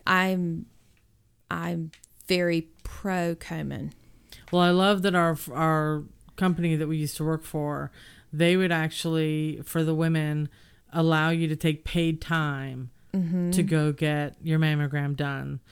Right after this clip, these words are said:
Speaker 2: So you
Speaker 1: Right.
Speaker 2: didn't even have to worry about, "Oh, I can't take off from work. You know, I can't
Speaker 1: Right.
Speaker 2: afford the lack of pay."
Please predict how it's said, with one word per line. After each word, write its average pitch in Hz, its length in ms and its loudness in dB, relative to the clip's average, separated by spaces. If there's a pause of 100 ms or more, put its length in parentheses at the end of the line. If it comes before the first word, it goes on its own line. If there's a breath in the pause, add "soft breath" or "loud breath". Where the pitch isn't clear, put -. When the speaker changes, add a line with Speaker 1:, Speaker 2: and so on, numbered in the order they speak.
(140 soft breath)
Speaker 2:
So - 180 0
you 165 60 6
Speaker 1:
Right. 160 120 4
Speaker 2:
didn't 190 180 4
even 180 140 4
have 165 100 2
to 170 100 0
worry 170 100 4
about, 156 180 2
"Oh, 165 120 6
I 165 80 4
can't 165 220 0
take 165 180 0
off 156 180 2
from 147 220 -2
work. 165 440 2
You 160 60 0
know, 151 80 0
I 147 40 -2
can't 175 200 2
Speaker 1:
Right. 151 80 0
Speaker 2:
afford 160 240 -2
the 156 60 -2
lack 147 180 -2
of 147 60 -6
pay." 175 340 0